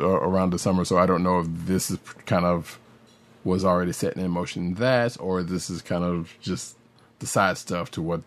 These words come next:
the stuff is going on that's in the main book right now, which they've done that. Like, they've kinda split off some stories into miniseries like this before, so it's not like this first time.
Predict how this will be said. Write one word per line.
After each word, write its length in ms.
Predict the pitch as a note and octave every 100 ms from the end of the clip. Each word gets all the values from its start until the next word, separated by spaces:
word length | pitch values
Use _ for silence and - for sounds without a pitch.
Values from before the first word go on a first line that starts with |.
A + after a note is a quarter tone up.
| -
the 280 | F2 E2+ D#2
stuff 520 | - - - F2 -
is 80 | F2
going 220 | F2 F2
on 260 | F2 F2
that's 400 | E2+ - - - - A2
in 280 | F#2 E2+ D#2+
the 140 | E2+
main 340 | E2+ F2 D2+
book 420 | D#2+ E2+ - - - - - _ _ _ _ _
right 160 | - -
now, 260 | E2 E2 - -
which 140 | G#3+
they've 180 | G#3+ C#3+
done 240 | D3 C3
that. 240 | G#2 G2+ G2+
Like, 160 | G#2
they've 180 | B2 A2+
kinda 220 | B2 G#2
split 240 | - A2 G2+
off 180 | G2
some 140 | - F2+
stories 640 | - F#2 F2 F2 E2 -
into 340 | - F#2+ - F2+
miniseries 680 | F2+ F2+ F2+ E2+ F2+ E2+ E2+
like 200 | E2 E2
this 200 | F2+ D#2+
before, 400 | D#2+ - F2+ -
so 100 | F2
it's 120 | E2
not 140 | E2
like 180 | D#2+ D#2+
this 120 | D2+
first 260 | - D2 -
time. 320 | D2+ C#2 D2